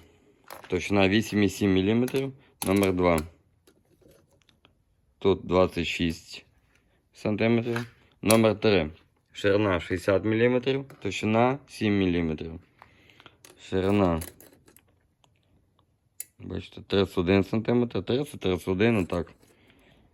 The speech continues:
Да, тридцять сантиметрів. Далі номер чотири. Ширина шістдесят міліметрів, товщина шість міліметрів. Двадцять. Так,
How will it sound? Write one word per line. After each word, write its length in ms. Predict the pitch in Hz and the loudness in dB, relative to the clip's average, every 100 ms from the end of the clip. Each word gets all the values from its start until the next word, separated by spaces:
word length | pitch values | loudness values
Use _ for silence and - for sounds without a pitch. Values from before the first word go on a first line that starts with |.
| _ _ _ _ _ _ - | _ _ _ _ _ _ -4
Да, 200 | 107 101 | 2 2
тридцять 300 | - 101 - | 2 -2 -2
сантиметрів. 540 | 107 113 117 123 135 135 _ - - - - | -4 -2 -2 -4 -6 -10 _ -20 -20 -16 2
Далі 220 | 113 117 | 2 4
номер 340 | 113 113 120 110 | 2 4 4 0
чотири. 500 | - 110 98 87 90 | -4 2 2 2 -4
Ширина 560 | - - 101 107 104 87 - _ _ | -10 -4 0 2 2 0 -6 _ _
шістдесят 460 | - 104 - 110 110 | -4 -4 0 0 2
міліметрів, 560 | 135 139 139 135 123 | 0 2 2 0 -4
товщина 420 | 101 101 - 110 113 | -2 -2 0 -2 -2
шість 300 | - 101 98 | -2 -2 0
міліметрів. 560 | 92 90 80 - 87 - _ - _ _ - _ _ _ _ _ _ _ _ _ _ _ _ _ _ _ _ _ _ _ - _ - | 0 0 -2 -6 -12 -14 _ -20 _ _ -20 _ _ _ _ _ _ _ _ _ _ _ _ _ _ _ _ _ _ _ -20 _ -6
Двадцять. 440 | 92 95 - 78 - - - _ - _ _ _ _ - - _ _ | 2 2 2 -10 -6 -4 -4 _ -20 _ _ _ _ -20 -20 _ _
Так, 440 | 92 85 - - | -8 -8 -10 -18